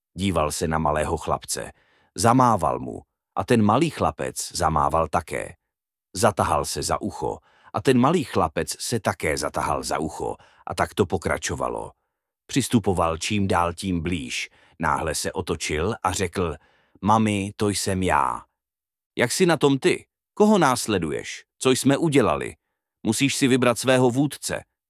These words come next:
Vyber si dnes. Vyber si život nebo smrt. Tvá volba rozhodne o tvém věčném místu určení, to, co si vybereš.“ Pamatujte si, Ježíš řekl:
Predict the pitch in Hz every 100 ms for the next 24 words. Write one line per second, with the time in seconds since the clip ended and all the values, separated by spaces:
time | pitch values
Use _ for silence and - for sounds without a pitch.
0 | - 143 165 139 - 78 69 - - -
1 | _ _ _ _ - 123 127 131 123 117
2 | 131 65 - 87 90 90 - 110 78 _
3 | _ _ _ _ _ - 120 120 110 127
4 | 117 85 78 87 95 92 98 98 95 92
5 | 90 101 - 98 92 92 104 98 - 107
6 | 113 104 98 78 69 64 _ _ 135 117
7 | 104 - 90 82 73 67 62 - - _
8 | _ _ _ _ - 80 76 80 73 76
9 | - 76 67 92 104 98 87 - 95 85
10 | 82 69